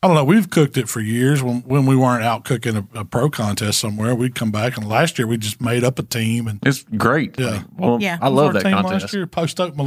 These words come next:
Speaker 2: Post Oak Malone.
Speaker 1: <laughs> Yeah. We had a big time.
Speaker 3: That was really two years ago. They canceled it,
Speaker 1: Oh, that's
Speaker 3: I guess,
Speaker 1: right.
Speaker 3: last year.
Speaker 1: Yeah.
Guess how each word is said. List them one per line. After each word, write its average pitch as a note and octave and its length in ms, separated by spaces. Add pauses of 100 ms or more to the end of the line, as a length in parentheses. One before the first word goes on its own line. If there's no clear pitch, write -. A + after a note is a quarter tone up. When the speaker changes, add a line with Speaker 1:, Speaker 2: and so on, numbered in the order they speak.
Speaker 2:
Post D3+ 140
Oak D3 140
Malone. G2+ 360 (140)
Speaker 1:
<laughs> - 120
Yeah. C3+ 320 (140)
We C3+ 140
had F#3+ 100
a A#2+ 40
big D#3+ 260
time. G#3 160
Speaker 3:
That G#3 100
was G#3+ 120
really F#3+ 220
two E3 160
years E3 300
ago. E3 220
They E3+ 120
canceled E3+ 420
it, - 40
Speaker 1:
Oh, C#3 160
that's A2+ 140
Speaker 3:
I - 20
guess, D#3+ 120
Speaker 1:
right. C#3 120
Speaker 3:
last D#3+ 320
year. G#2+ 100
Speaker 1:
Yeah. G#2+ 180